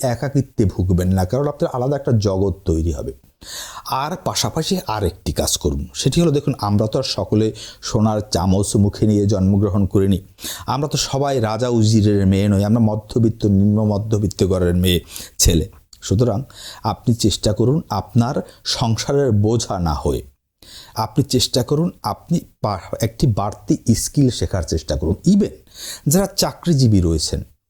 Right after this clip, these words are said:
গৃহিণী বা যারা চাকরি করছেন, আমি তাদেরকে অনুরোধ করব,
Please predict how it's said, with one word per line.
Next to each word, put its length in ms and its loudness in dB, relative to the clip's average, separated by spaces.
গৃহিণী 360 6
বা 120 2
যারা 140 0
চাকরি 420 0
করছেন, 480 -2
আমি 160 2
তাদেরকে 560 -2
অনুরোধ 380 0
করব, 300 0